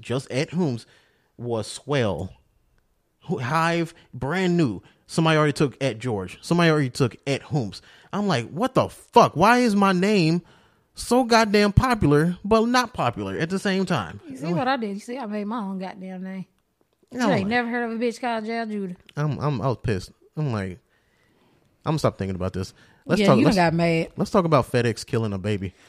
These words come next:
Speaker 2: Okay, okay. Um,
Speaker 1: <laughs> Then we gonna end the show.
Speaker 2: Jesus, no, we, we gotta talk about one more thing.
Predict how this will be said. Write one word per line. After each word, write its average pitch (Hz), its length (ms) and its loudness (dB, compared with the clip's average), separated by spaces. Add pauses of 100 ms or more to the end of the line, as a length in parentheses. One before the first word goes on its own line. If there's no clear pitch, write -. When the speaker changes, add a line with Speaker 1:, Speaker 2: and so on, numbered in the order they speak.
(280)
Speaker 2:
Okay, 285 340 2
okay. 208 600 -4 (140)
Um, 247 440 2 (140)
Speaker 1:
<laughs> - 100 -20
Then 170 200 4
we 160 60 6
gonna 147 140 2
end 143 120 0
the - 20 -2
show. - 420 -6 (440)
Speaker 2:
Jesus, 214 720 4
no, 220 260 8
we, 269 180 4
we 220 200 0
gotta 220 160 8
talk 214 80 4
about 180 180 4
one 208 160 2
more 262 240 8
thing. 294 500 8